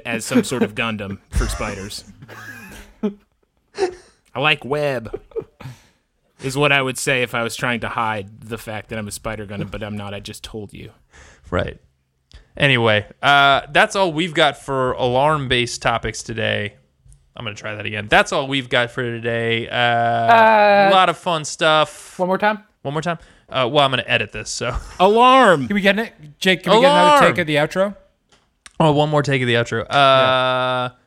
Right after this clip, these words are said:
Speaker 2: <laughs> ha, lots of fun today, guys. Jeez Christ, no.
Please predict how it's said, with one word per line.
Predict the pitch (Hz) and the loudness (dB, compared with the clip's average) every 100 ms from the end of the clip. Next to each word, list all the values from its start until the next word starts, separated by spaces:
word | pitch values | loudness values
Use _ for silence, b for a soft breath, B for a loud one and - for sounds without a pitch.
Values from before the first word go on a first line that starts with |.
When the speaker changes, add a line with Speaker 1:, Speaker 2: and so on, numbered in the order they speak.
| _ | _
Speaker 2:
<laughs> | _ _ - | _ _ -2
ha, | 240 208 160 127 117 | 2 2 2 -2 -2
lots | 147 233 233 | 2 4 4
of | 156 120 | 0 -2
fun | - 190 196 | 0 0 0
today, | 135 120 120 113 | -2 2 2 4
guys. | 117 113 117 113 113 - | 2 4 2 0 -4 -10
Jeez | - 180 170 127 107 | -6 -4 -2 -2 -4
Christ, | - 151 147 131 113 - | -6 0 2 0 -2 -8
no. | 127 127 | -8 -8